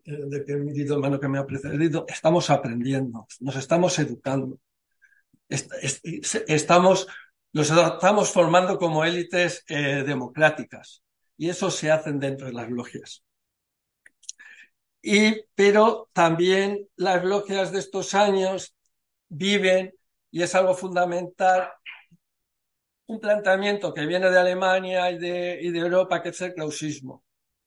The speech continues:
Y, y, y en nuestras logias esta, eh, esta idea, eh, entra con, con una profunda, eh, eh, eh, fuerza. Pero además tenemos her-, hermanos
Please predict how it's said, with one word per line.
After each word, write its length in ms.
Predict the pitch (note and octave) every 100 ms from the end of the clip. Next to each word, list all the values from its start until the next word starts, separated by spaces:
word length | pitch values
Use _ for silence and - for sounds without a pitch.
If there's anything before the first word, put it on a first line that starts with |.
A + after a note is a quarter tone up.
| _ _ _ _ _ _ _ _ _ _
Y, 280 | C#3+ D3 C#3+ -
y, 180 | D3+ -
y 120 | D#3
en 100 | D3+
nuestras 340 | D3+ C#3 D3 C#3+
logias 540 | E3+ F#3 E3+ E3+ D#3
esta, 240 | E3+ -
eh, 320 | F3+ - E3 -
esta 320 | E3+ - F3+
idea, 540 | E3 D#3+ E3+ E3+ F3+ - _
eh, 480 | F#3 D3+ D3+ D#3+ F3+
entra 420 | E3+ E3+ F3 E3+
con, 500 | D#3+ D#3 D3+ D3+ D3+
con 200 | D#3 D#3
una 320 | E3 E3 D#3+
profunda, 1040 | D#3 D3+ - E3 D#3+ E3 D#3+ D3+ C#3+ C3 B2 - _ _ _ _ _ _ _ _ _
eh, 640 | D3 C#3+ C3+ C3+ B2 B2 D3
eh, 400 | D#3+ D3 C#3+ C#3 -
eh, 260 | D#3 D3 C3+
fuerza. 540 | C3+ D#3 D3 - - _ _ _ - - - - _
Pero 200 | - F#3
además 480 | G3+ G#3 G#3 A3 A3
tenemos 420 | G3+ G3 G#3+ G#3
her-, 180 | G3+ G#3 -
hermanos 920 | E3 D#3 F3 A3 G3+ G3 G3+ -